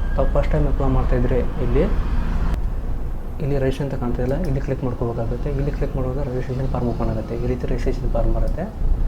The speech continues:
ಇಲ್ಲಿ ತಾವು ಏನು ಮಾಡ್ಕೊಡ್ಬೇಕಂದ್ರೆ ಚಾರ್ಜಿಂಗ್ ಇರ್ತಕ್ಕಂಥ ಮೊಬೈಲ್ ನಂಬರು, ಇಮೇಲ್ ಐ ಡಿ, ಆಮೇಲೆ ಅಪ್ಲಿಕೇಶನ್ ನೇಮು, ನಿಮ್ಮ ಎಸ್ ಎಲ್ ಸಿಲಿ ಯಾವ ರೀತಿ ಇರುತ್ತೆ ಅದೇ ರೀತಿ ಹೆಸರು ಹಾಕಬೇಕಾಗುತ್ತೆ. ಫಾದರ್ ನೇಮು, date of birth, ಇಲ್ಲಿ ನೋಡಿ ನಿಮ್ಮ date of birth ಕರೆಕ್ಟ್ ಹಾಕಿ, ಜೆಂಡರ್ ಮೇಲ್ ಇದ್ರೆ ಮೇಲು, ಫೀಮೇಲ್ ಇದ್ರೆ ಫೀಮೇಲ್ ಹಾಕಿ,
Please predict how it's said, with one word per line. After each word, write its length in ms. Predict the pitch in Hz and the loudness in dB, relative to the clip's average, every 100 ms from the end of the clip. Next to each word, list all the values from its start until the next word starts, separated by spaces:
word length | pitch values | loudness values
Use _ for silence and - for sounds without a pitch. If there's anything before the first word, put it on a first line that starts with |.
| - - - 143 | 0 -2 -2 0
ಇಲ್ಲಿ 240 | 139 156 165 | 2 2 0
ತಾವು 140 | - 131 | 2 2
ಏನು 180 | 131 143 | 2 2
ಮಾಡ್ಕೊಡ್ಬೇಕಂದ್ರೆ 1000 | 135 - 127 123 123 123 - - - - - - | 2 2 2 2 2 2 2 2 2 2 0 0
ಚಾರ್ಜಿಂಗ್ 300 | - 113 139 | 0 0 0
ಇರ್ತಕ್ಕಂಥ 340 | 139 135 117 135 | 2 2 2 2
ಮೊಬೈಲ್ 340 | 123 123 127 | 2 2 2
ನಂಬರು, 300 | 123 117 127 | 0 0 0
ಇಮೇಲ್ 320 | 120 120 123 | 2 2 2
ಐ 100 | 117 | 2
ಡಿ, 120 | 113 170 - - - - - | 0 0 0 -2 -2 -2 0
ಆಮೇಲೆ 280 | 117 123 139 | 0 0 0
ಅಪ್ಲಿಕೇಶನ್ 380 | - 135 - | 0 0 0
ನೇಮು, 220 | 131 123 123 | 0 2 2
ನಿಮ್ಮ 200 | 123 131 | 2 2
ಎಸ್ 200 | 120 - | 0 0
ಎಲ್ 80 | |
ಸಿಲಿ 220 | - 131 123 | 0 0 0
ಯಾವ 120 | 117 | 2
ರೀತಿ 220 | 123 - | 0 2
ಇರುತ್ತೆ 220 | 113 - | 2 2
ಅದೇ 100 | 127 | 2
ರೀತಿ 180 | 123 117 | 2 2
ಹೆಸರು 160 | 117 120 | 2 2
ಹಾಕಬೇಕಾಗುತ್ತೆ. 460 | 120 117 113 120 | 0 0 0 0
ಫಾದರ್ 340 | 139 117 - 120 | 0 0 2 2
ನೇಮು, 240 | 123 135 | 0 0
date 240 | 131 - | 0 0
of 100 | - | 0
birth, 300 | - 160 - | 0 0 0
ಇಲ್ಲಿ 680 | 165 - - - - - - | -2 -4 -2 -2 0 0 0
ನೋಡಿ 200 | 131 131 | 0 0
ನಿಮ್ಮ 220 | 135 131 139 - - | 0 0 0 0 0
date 140 | 123 | 0
of 100 | 123 | 0
birth 180 | 120 - | 0 -2
ಕರೆಕ್ಟ್ 200 | 120 120 | -2 0
ಹಾಕಿ, 360 | 113 113 - - | 0 0 2 2
ಜೆಂಡರ್ 340 | 120 117 127 | 2 2 2
ಮೇಲ್ 240 | 127 123 127 | 0 2 2
ಇದ್ರೆ 160 | 123 | 2
ಮೇಲು, 240 | 123 123 139 | 2 2 2
ಫೀಮೇಲ್ 320 | - 123 123 | 0 2 2
ಇದ್ರೆ 180 | 123 120 | 2 0
ಫೀಮೇಲ್ 300 | - 117 110 | 0 -2 -2
ಹಾಕಿ, 200 | 110 | -2